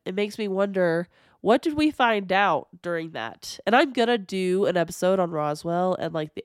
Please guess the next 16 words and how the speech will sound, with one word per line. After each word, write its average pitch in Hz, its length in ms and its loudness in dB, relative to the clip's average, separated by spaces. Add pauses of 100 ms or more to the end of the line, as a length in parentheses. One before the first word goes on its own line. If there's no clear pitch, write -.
aliens. 160 540 -8
Ugh, - 100 -10 (240)
I - 80 -6
mean, 160 240 -6 (340)
come 165 200 -6
on. 117 220 -10 (960)
What 202 420 4
good 202 180 -2
conspiracy 170 520 -12
theorist 156 300 -6
doesn't 156 240 -2
believe 151 200 -6
in 82 80 -10
aliens? - 520 -8 (1120)
And 240 200 0
actually, 185 400 -6